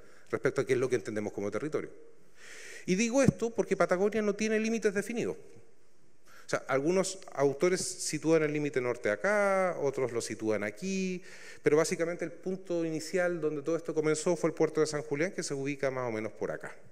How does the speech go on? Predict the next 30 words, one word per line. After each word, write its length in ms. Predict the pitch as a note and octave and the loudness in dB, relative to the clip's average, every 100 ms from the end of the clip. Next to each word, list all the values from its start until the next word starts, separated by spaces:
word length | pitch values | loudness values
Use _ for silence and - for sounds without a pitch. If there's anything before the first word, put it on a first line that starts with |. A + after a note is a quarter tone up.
| - - - - - - - | -16 -16 -16 -16 -16 -16 -16
en 100 | - | -14
plena, 380 | G#2+ C#3 C#3+ D3+ D3 - - - | -8 -6 -4 -6 -10 -16 -16 -12
en 80 | A2+ | -10
plena 240 | A#2 C#3 | -4 -2
estepa 300 | C#3 C#3 B2+ | -2 0 0
patagónica. 500 | A#2 G#2 E2+ D2+ C#2+ - - - - - - - - - - - - - | 0 0 -2 -4 -8 -14 -16 -16 -16 -14 -14 -14 -16 -14 -14 -14 -16 -4
Las 180 | - C#3+ | 2 4
expediciones 560 | C#3+ D3 C3+ - E3+ D#3 | 8 8 6 2 0 0
usualmente 480 | C3 D3 D3+ D#3 | 2 2 2 0
cos-, 200 | C#3+ C3+ - - - - | 0 -2 -4 -14 -16 -10
seguían 520 | - - C3 C#3+ D3 | -2 0 4 4 4
el 140 | C#3+ C3 | 0 0
derrotero 380 | B2+ A#2+ C#3+ C#3+ | 2 4 6 6
de 60 | |
la 100 | B2+ | 6
costa 260 | D3 D3 C#3+ | 4 0 0
atlántica 500 | B2+ E3 F#3 F#3+ F3+ | 2 0 0 0 2
para 160 | C#3 | 4
luego 300 | B2 C3+ C#3 | 4 4 4
entrar 220 | C3+ C#3 C3 | 2 2 0
al 80 | |
Estrecho 340 | B2+ - C3+ C#3+ | 0 -2 -2 0
de 80 | C3 | 2
Magallanes 480 | B2+ B2+ D3+ E3+ | 4 4 2 0
y 60 | D3+ | -2
salir 300 | C3+ B2 C3+ | -2 0 0
por 140 | - | 0
la 80 | B2 | 2
boca 220 | A#2+ B2 | 2 0
occidental. 640 | A#2+ - - G2+ F#2 - | -2 -6 -4 -4 -4 -8